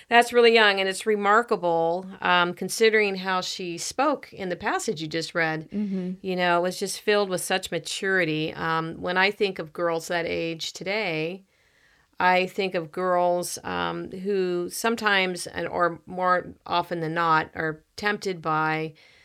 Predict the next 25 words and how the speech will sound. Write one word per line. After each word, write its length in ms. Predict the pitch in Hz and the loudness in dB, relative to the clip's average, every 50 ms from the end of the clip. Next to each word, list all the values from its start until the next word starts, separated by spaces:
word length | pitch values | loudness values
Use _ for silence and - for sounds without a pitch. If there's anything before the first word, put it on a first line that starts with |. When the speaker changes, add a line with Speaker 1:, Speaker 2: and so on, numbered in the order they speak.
| _ _ _ _ _ _ - | _ _ _ _ _ _ -8
Speaker 1:
their 260 | 165 175 180 165 165 | -2 2 2 2 2
peers, 800 | 156 - - 269 269 262 247 247 240 233 233 226 220 214 208 - | 0 -2 0 2 4 6 8 8 8 8 8 8 6 4 2 -2
by 300 | - 185 170 165 160 160 - | 0 0 0 0 0 -4 -6
the 100 | 175 180 | -8 -8
culture 400 | 180 - - 202 196 196 - 190 | -6 -4 -4 -4 -4 -4 -6 -6
around 460 | 185 180 170 180 185 196 208 202 202 202 | -6 -4 -2 -2 -2 -2 -2 -2 -2 -4
them, 220 | 196 196 - - | -4 -4 -6 -10
the 160 | 190 175 180 175 | -10 -10 -10 -8
culture 360 | - - 196 196 - 196 180 | -6 -6 -6 -6 -6 -4 -4
around 360 | 170 170 175 180 185 190 190 | -2 -2 -2 -2 -2 -2 -2
them, 400 | 190 190 190 190 190 202 190 - - | -2 -2 -2 -2 -4 -6 -8 -10 -8
um, 420 | 180 175 170 165 165 165 175 185 - | -4 -2 -2 -2 -2 -4 -8 -10 -10
and 180 | - 185 180 156 | -8 -6 -4 -2
always 320 | 180 202 208 208 196 190 | 0 2 2 2 2 0
seemingly 580 | - - - 277 277 262 247 240 226 208 196 180 | -2 -2 0 2 4 4 6 6 6 4 4 2
trying 260 | - - 196 190 185 175 | 0 -2 -2 -2 -2 -4
to, 80 | 165 | -6
to, 260 | - - - - - | -8 -12 -12 -10 -8
you 40 | 175 | -6
know, 160 | 165 156 151 | -6 -6 -6
just 240 | 151 151 165 - - | -6 -8 -10 -10 -10
trying 220 | - - 190 175 160 | -8 -6 -6 -4 -4
to 80 | - | -6
fit 240 | - - - 170 156 | -4 0 2 2 2
in, 340 | 156 160 156 156 156 151 | 2 0 0 -2 -4 -6